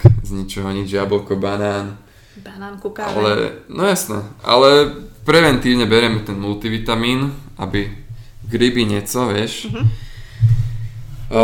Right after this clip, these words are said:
Speaker 1: do toho beriem určite nejakú klbovú výživu. To som bral aj predtým a overilo sa mi to, to je veľmi dobrá prevencia, tak pri mojom objeme a
Speaker 2: No
Speaker 1: tých
Speaker 2: jasné.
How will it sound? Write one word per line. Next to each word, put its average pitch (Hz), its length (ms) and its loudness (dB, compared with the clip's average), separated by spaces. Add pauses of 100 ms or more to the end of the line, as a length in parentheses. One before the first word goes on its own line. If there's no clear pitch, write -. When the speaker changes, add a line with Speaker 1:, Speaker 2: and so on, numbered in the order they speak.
(180)
Speaker 1:
do 127 160 4
toho 147 260 -2
beriem 123 400 0
určite 120 380 -6
nejakú 127 320 -4
klbovú 123 480 0
výživu. 151 480 -2 (920)
To 117 80 -12
som 107 240 -8
bral 104 340 0
aj 92 160 -6
predtým 110 500 -6
a 95 220 -6
overilo 98 480 -6
sa 110 180 -8
mi 120 120 -6
to, 117 120 -6
to 104 140 -10
je 98 80 -8
veľmi 101 280 -10
dobrá 104 280 -6
prevencia, 104 640 -6
tak - 260 -12 (680)
pri 104 160 -10
mojom 104 320 -6
objeme 107 440 -2
a 104 260 -4
Speaker 2:
No 104 100 -8
Speaker 1:
tých 101 180 -6 (100)
Speaker 2:
jasné. 92 140 -16